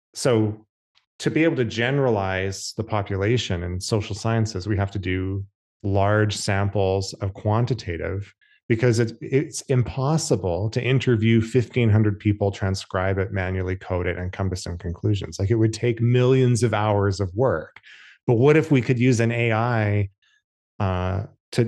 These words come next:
to help us with qualitative data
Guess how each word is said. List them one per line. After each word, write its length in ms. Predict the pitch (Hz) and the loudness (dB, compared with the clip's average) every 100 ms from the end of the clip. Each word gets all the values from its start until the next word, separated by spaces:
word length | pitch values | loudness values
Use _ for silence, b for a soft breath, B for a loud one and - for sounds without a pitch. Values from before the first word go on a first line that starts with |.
| - | 0
to 120 | 113 | -2
help 240 | 98 120 | 2 2
us 180 | 113 101 | 2 0
with 160 | 98 - | -2 -6
qualitative 1000 | - 110 110 120 123 117 117 110 104 90 | -6 0 2 4 4 2 2 2 2 0
data 540 | 95 95 90 82 95 | -4 -2 -2 -4 -6